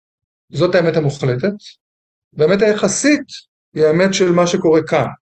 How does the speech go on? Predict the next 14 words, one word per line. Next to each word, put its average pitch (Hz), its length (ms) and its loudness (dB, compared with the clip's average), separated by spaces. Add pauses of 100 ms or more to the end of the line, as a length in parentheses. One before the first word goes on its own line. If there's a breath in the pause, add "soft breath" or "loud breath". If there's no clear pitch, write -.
(1080)
ו-, 156 260 0
ויש 160 160 2
פה 233 100 0
באמת, 208 240 2
אנחנו 180 220 0
באמת 180 260 0
נכנסים 220 500 0
פה 220 100 2
למערכת 170 340 0
היחסים 185 580 0 (360)
בין 175 200 0
ריקות 190 380 2
ובין 170 220 2
חמלה. 156 380 -2